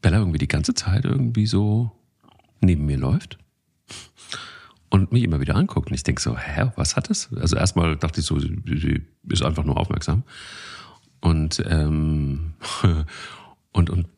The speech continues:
normalerweise rennt sie einfach so rum und, äh, liest Zeitung und macht Dinge. Mit Pelle auch meistens zusammen.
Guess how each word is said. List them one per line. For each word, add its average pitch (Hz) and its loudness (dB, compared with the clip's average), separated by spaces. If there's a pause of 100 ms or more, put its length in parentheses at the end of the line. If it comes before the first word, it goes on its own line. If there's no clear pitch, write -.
normalerweise 87 2
rennt 71 -4
sie - -2
einfach - -2
so - 0
rum 90 2
und, 69 -2
äh, 69 0 (760)
liest 78 2
Zeitung 62 -2
und - -6
macht - -4 (120)
Dinge. 71 2 (560)
Mit - 0
Pelle 69 0
auch - -6
meistens - -4
zusammen. - 0